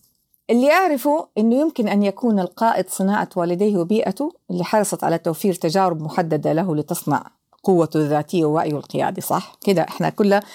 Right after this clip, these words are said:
اتفقنا على هذا الموضوع. لكن لكل والدين فرص كثيرة لصناعة الفصل الثاني بالتأكيد، آه، يعني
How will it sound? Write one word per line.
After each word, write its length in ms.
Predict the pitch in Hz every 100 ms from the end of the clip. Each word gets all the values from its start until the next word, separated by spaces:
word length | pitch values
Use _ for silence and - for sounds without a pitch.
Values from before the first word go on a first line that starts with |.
| -
اتفقنا 480 | 196 - 254 - 185
على 160 | 156 170
هذا 240 | 170 151
الموضوع. 380 | 147 143 147 156 - 180
لكن 400 | 208 214 214 214 _ _ _ _ 214
لكل 440 | 240 285 440 403
والدين 500 | 285 262 254 269 320
فرص 380 | 311 302 285 285
كثيرة 380 | - 214 269 240
لصناعة 460 | 208 190 226 214 -
الفصل 340 | 165 185 -
الثاني 360 | 170 - 208 190
بالتأكيد، 760 | 170 - 202 - 269 262 277 - _ _ _ _ _ _ -
آه، 220 | 160 - -
يعني 520 | - 151 147 156